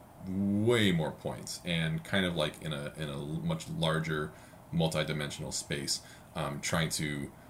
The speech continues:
find which pitches are closest mathematically, like, uh, you know, if pitches, uh, Boz has, uh, you know, a, a pretty good velocity and, um, certain kind of, like, movement, uh, characteristics and, and release point characteristics, and it's gonna look at all the pitches that are closest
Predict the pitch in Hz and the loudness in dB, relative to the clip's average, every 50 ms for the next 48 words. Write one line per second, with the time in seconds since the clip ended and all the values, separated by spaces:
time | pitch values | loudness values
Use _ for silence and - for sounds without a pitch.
0 | - - - - - 90 82 82 76 76 76 73 78 78 - - - - 82 80 | -18 -16 -8 0 4 4 6 6 4 2 0 -2 -2 -4 -4 -4 -6 -6 -4 -2
1 | - 82 80 - - 71 - - - - 82 78 76 - - 76 73 - - - | -2 -2 -2 -2 -4 -4 -6 -6 -2 0 0 0 0 -2 -4 -4 -4 -4 -6 -6
2 | - 87 87 87 85 82 - 95 92 90 90 87 85 80 78 76 73 71 71 71 | -2 0 2 4 4 2 2 2 4 6 6 6 4 0 -2 -4 -4 -2 -2 -4
3 | 71 71 - - - - - - 76 78 69 - 82 71 64 65 - - - - | -4 -6 -8 -14 -18 -18 -12 -8 -6 -6 -4 -4 -4 -6 -6 -8 -10 -12 -16 -18
4 | - - - 87 82 - - - - 85 82 80 - 76 71 71 - - - - | -20 -6 -4 -4 -4 -4 -6 -4 -2 -2 -2 -2 -2 -6 -6 -4 -4 -6 -6 -6
5 | - - - - - - - - 71 - - 82 - 95 95 90 85 82 87 78 | -12 -16 -16 -16 -18 -14 -10 -8 -6 -4 -2 4 6 8 8 8 6 4 2 2
6 | 76 78 - - - - - - 73 67 65 60 71 76 67 - - - - 71 | 2 2 0 0 -2 -6 -8 -6 -4 -4 -4 -4 -4 -6 -6 -6 -8 -8 -6 -6
7 | - - - - - - - - 78 80 - - - - - - 127 117 95 80 | -6 -6 -6 -12 -16 -16 -14 -10 -8 -8 -8 -10 -14 -14 -2 4 6 6 6 6
8 | 82 80 78 80 78 76 71 73 73 - - 78 80 76 78 - 65 69 67 65 | 6 2 2 2 0 0 2 2 0 -2 -2 -2 -2 -2 -2 -4 -4 -6 -6 -6
9 | - - - 69 71 69 67 64 60 - - - - - - - - 95 80 65 | -8 -8 -8 -8 -8 -8 -8 -8 -10 -10 -12 -14 -18 -16 -10 -6 -2 -2 -2 0
10 | 78 71 71 - - 80 78 69 - 71 - 87 104 139 117 98 85 80 - - | -2 -4 -6 -4 -4 -4 -2 -2 -4 -4 0 4 6 6 6 6 4 2 0 -2
11 | 82 82 73 73 71 - 80 78 76 - 78 76 76 - 82 80 - 71 71 69 | -2 0 0 0 0 0 0 0 0 0 -2 -2 -2 -2 -4 -4 -4 -4 -4 -4
12 | - 73 76 73 71 71 76 76 78 80 95 104 104 - 87 80 78 - 80 76 | -4 -4 -4 -2 -2 -2 -4 -2 0 0 0 0 0 0 -2 -2 -2 -2 -2 -2
13 | 71 - 76 71 - - 76 - - 80 80 80 - 95 90 85 92 92 - 87 | -2 -2 -2 -2 -2 -2 -4 -2 -2 -2 0 2 2 2 4 4 4 4 4 4
14 | - - 82 82 80 76 - - - - - 82 80 78 73 71 73 - - - | 2 2 2 0 0 0 -2 -6 -6 -6 -6 -4 -4 -4 -4 -4 -6 -6 -4 -2
15 | 85 80 - - 73 71 - - | -2 -2 0 -2 -4 -6 -6 -10